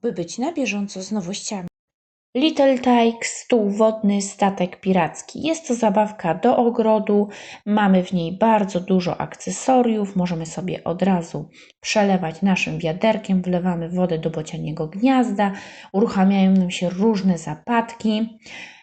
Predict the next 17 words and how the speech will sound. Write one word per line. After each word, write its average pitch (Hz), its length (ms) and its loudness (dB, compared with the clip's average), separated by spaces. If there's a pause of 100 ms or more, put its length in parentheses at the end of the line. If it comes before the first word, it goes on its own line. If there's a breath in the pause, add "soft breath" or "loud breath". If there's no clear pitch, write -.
(120 loud breath)
E, 180 220 0
tutaj 208 320 2
mamy 180 280 4
armatkę 220 720 2
wodną. 196 380 2
Możemy 190 360 4
strzelać 165 560 -4
wodą. 202 680 2
Jest 180 220 -10
to 190 80 0
jedna 196 320 2
z 180 100 -12
najlepszych 185 520 -2
atrakcji 185 460 -4
dla 165 140 -4
moich 160 260 -6
dzieciaków. - 840 -2